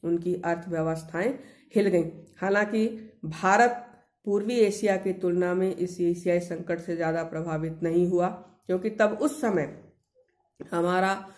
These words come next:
अंतर्राष्ट्रीय अर्थव्यवस्था से जुड़ाव कम था। इसी क्रम में ये कहा जाता है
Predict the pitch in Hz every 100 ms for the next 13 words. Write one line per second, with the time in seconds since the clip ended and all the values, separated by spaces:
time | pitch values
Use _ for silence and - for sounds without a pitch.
0 | - - 190 208 247 220 208 208 - 185
1 | 196 196 - - 190 202 208 180 170 170
2 | 170 170 175 170 160 160 165 175 - -
3 | _ _ 185 160 - 160 - - - -
4 | 214 214 294 285 240 233 233 226 214 208
5 | 185 190 180 170 202 202 185